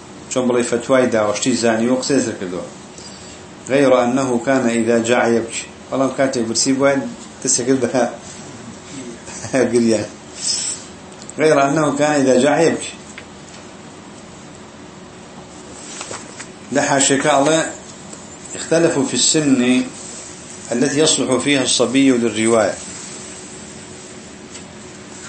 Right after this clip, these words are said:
علماء خلافا هيا لو تمنيك دياري أكلبو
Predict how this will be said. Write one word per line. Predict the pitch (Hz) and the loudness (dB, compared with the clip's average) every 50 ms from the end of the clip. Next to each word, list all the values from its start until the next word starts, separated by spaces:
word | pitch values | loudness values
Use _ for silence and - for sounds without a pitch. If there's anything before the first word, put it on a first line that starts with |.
| - - - - - - - - 127 | -16 -16 -16 -16 -18 -18 -10 -4 0
علماء | 131 135 135 139 147 139 135 | 4 4 4 4 4 2 2
خلافا | - 123 120 127 113 - 117 110 107 117 | 2 4 4 4 4 4 0 0 0 0
هيا | 120 123 120 123 | 2 2 2 4
لو | 123 127 123 120 117 - - - - - - - - - - - - - - - - - | 4 4 4 4 2 0 -2 -6 -12 -16 -16 -16 -16 -16 -16 -18 -18 -18 -18 -18 -10 -4
تمنيك | - 117 110 110 113 117 127 127 123 - | -2 0 0 2 2 4 2 2 2 0
دياري | 117 107 110 113 113 113 120 - 120 | 0 2 4 6 6 6 6 4 2
أكلبو | 113 - - 107 107 101 107 117 123 127 131 | 0 -2 -2 -2 -2 0 2 4 4 4 4